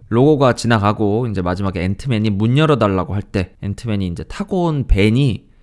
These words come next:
앤트맨과 와스프 그 쿠키 영상에서 퀀텀 렐름으로 가는 장치가 달려있는 그 갈색 벤입니다. 아마 퀀텀 렐름에서 이제 탈출한 다음 옷 갈아입고 바로 그 벤을 타고 몰고 온 것 같은데 왜 하필 어벤져스 본부로 왔을까요?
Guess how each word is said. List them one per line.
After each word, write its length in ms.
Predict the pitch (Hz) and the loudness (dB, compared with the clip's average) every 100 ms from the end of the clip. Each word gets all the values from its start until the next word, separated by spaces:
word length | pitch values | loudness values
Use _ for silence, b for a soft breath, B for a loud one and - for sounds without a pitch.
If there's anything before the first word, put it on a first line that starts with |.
| _ _ - | _ _ -8
앤트맨과 580 | - 131 139 175 165 143 | -2 0 0 -2 0 2
와스프 440 | 95 95 - 104 | 2 0 -6 -6
그 120 | 92 90 | -6 -6
쿠키 340 | - - 214 | -12 -6 -2
영상에서 680 | 190 160 104 85 104 87 - - | -2 -2 -4 -4 -4 -6 -10 -12
퀀텀 420 | - 220 - 226 | -8 -8 -6 -2
렐름으로 560 | 180 151 139 135 117 104 | -2 0 0 0 -2 -2
가는 240 | 95 95 | -2 -4
장치가 420 | - 95 - 98 | -6 -8 -8 -8
달려있는 640 | 95 90 90 85 90 107 127 b b b b | -4 -4 -4 -4 -4 -4 -6 b b b b
그 380 | - 123 120 113 - | -4 2 4 2 0
갈색 300 | - 135 - | -4 -2 0
벤입니다. 400 | 98 98 - - | 2 0 -4 -6
아마 280 | 104 107 104 | 0 2 0
퀀텀 360 | 160 185 220 | -2 -2 0
렐름에서 520 | 208 190 165 147 120 104 | 2 2 2 2 2 0
이제 140 | 92 | -2
탈출한 680 | - 139 - - 139 127 107 | -2 -4 -4 -2 0 0 0
다음 720 | 98 98 110 127 143 151 156 - | 0 2 2 4 2 0 -6 -6
옷 160 | 101 | -4
갈아입고 640 | 143 143 135 - 101 101 - | 2 4 4 2 -2 -2 -4
바로 300 | 110 117 113 | 0 0 0
그 100 | 98 | -2
벤을 340 | 101 101 101 | 0 2 0
타고 680 | - 131 107 110 107 98 - | 0 -2 2 2 2 0 -4
몰고 280 | 95 107 120 | 0 2 2
온 100 | 104 | 0
것 80 | 98 | -2
같은데 500 | 85 95 95 98 92 | -4 -4 0 0 0
왜 120 | 110 135 | 2 2
하필 280 | 165 190 | 2 2
어벤져스 540 | 110 107 147 156 147 117 | 4 4 2 0 -4 -2
본부로 340 | 113 113 127 | 0 2 0
왔을까요? 580 | 85 - - 78 82 | 0 -4 -10 -10 -10